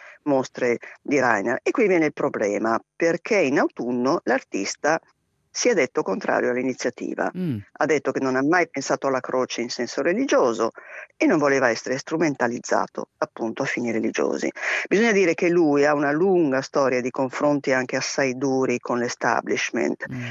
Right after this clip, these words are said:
Speaker 1: La cosa ha suscitato clamore, ovviamente, perché dalla curia era stata data per certa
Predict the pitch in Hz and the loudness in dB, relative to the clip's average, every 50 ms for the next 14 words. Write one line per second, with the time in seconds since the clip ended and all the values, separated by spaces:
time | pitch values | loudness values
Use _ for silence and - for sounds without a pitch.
0 | 113 110 110 - 214 269 269 - 156 160 175 180 156 - - 151 - - 143 - | -8 -8 -6 -6 -6 -4 0 0 2 2 2 2 2 0 -2 -4 -4 -4 -4 -2
1 | 139 143 139 - 135 - - 139 123 123 131 117 117 113 113 113 123 127 147 185 | -4 -2 -2 -2 -4 -2 0 2 2 2 2 2 0 0 0 2 2 2 2 2
2 | 226 240 - 143 135 113 117 120 117 113 113 113 110 110 113 - - - 180 196 | 0 -2 -4 -6 -4 -2 -2 -2 -2 0 -2 -2 -2 -2 -4 -4 -2 -2 -2 0
3 | - 139 123 - - 123 120 135 147 185 - - - - 135 151 165 165 - - | 0 -2 -2 -2 -2 0 0 0 0 0 -2 -2 -2 0 0 2 0 0 -2 -6
4 | - - - - _ _ _ _ - 160 147 139 - 151 - - 123 123 120 127 | -14 -20 -20 -20 _ _ _ _ 0 0 0 0 -2 -2 0 0 0 0 0 -4
5 | - - 123 - - - - 139 131 117 - _ - 113 | -4 -6 -8 -8 -4 0 2 2 2 2 0 _ -6 -6